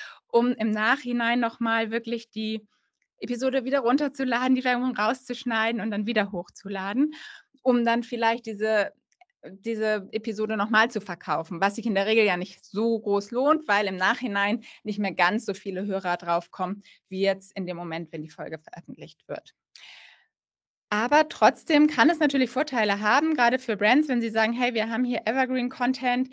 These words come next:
wir wollen einfach nur unsere Brand promoten und das kann hier gerne ein, zwei Jahre drin bleiben.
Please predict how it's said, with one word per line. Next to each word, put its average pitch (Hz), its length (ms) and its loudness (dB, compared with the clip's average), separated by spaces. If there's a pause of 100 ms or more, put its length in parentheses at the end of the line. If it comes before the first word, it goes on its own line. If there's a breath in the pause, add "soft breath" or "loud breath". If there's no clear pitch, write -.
(180 loud breath)
wir 220 100 -6
wollen 220 160 0
einfach 233 240 -6
nur 233 140 -4
unsere 226 200 -4
Brand 202 340 0
promoten 233 500 -2
und 220 100 -4
das 208 160 -8
kann 240 180 -6
hier 208 120 -6
gerne 220 200 -2
ein, 180 140 -6
zwei 208 180 -4
Jahre 202 240 -4
drin 214 280 -2
bleiben. 285 340 2